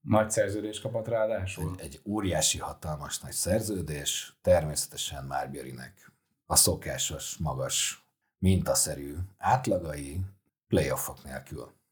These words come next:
Speaker 1: Mhm. Azt nem látta a New York, hogy mi van a,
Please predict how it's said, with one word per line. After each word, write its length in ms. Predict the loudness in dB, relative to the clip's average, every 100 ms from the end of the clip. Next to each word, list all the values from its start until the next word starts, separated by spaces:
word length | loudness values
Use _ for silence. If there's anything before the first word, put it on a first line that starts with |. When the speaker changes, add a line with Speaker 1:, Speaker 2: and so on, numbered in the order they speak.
| _
Speaker 1:
Mhm. 220 | 2 2 0 -8 _ -8 -6 -6 -10 _ _ _ _ _ -20 _
Azt 360 | 4 4 4 -6 _
nem 220 | 0 2
látta 400 | 2 0 -2 -2
a 100 | 0
New 160 | 2 0
York, 280 | -2 -6 -6
hogy 360 | -2 -2 -4 _ _ _ _
mi 160 | 4
van 320 | 8 8 6 2
a, 440 | -2 -4 -6 -10